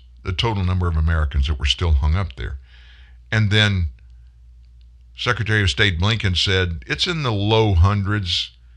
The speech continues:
I think less than one hundred." We've had more than a hundred get out after he said that. I,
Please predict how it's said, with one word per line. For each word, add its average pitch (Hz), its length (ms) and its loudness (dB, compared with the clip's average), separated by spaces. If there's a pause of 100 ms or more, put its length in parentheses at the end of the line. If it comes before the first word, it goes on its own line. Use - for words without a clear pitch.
(960)
I 113 140 0
think 113 320 -4
less 101 420 2
than 90 380 0 (160)
one 95 320 2
hundred." 92 560 2 (1200)
We've 110 160 -4
had 98 220 2
more 110 180 0
than 92 180 0
a 85 60 6
hundred 90 380 2
get 92 160 -2
out 87 200 0
after 73 320 -2
he 73 140 2
said 76 380 -4
that. 50 180 -10 (2500)
I, 95 180 -4